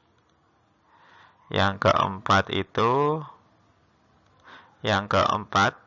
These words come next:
nah, keempat, yang ke-, yang kelima ya, maaf.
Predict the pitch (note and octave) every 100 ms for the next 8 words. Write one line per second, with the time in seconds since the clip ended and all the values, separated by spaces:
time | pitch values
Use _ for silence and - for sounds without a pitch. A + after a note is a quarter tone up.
0 | _ - - - - - - - F2+ F#2
1 | D#2+ - G#2 G2+ - - F#2 G#2+ G#2+ G#2+
2 | G#2+ A#2 G2 G#2 G2